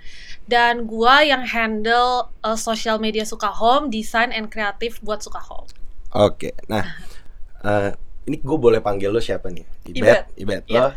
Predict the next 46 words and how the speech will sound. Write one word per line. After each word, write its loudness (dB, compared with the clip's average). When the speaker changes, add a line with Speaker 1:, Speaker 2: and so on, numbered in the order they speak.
Speaker 2:
Joan? -2
Speaker 1:
Joan, 0
iya. -6
Speaker 2:
Oke. -8
Eh, 0
Bet 4
dan 0
Jo, 4
kalian 4
ini 0
kan 2
berdua, -2
awalnya 6
tuh 0
kalian 4
temenan, -2
temen -4
S -10
M -6
P, -2
S -8
M -4
A, -8
kuliah -4
atau -2
apa -4
sih? -6
Speaker 3:
Iya, 2
kita 0
temen -2
S -2
M 0
A. -2
Speaker 2:
Temen 2
Speaker 3:
Jadi, 6
Speaker 2:
S 2
M 2
A 2
ya? -2
Speaker 3:
temen -4
S -4
M -4
A. -2
Terus, -6
eh, -4
kita -6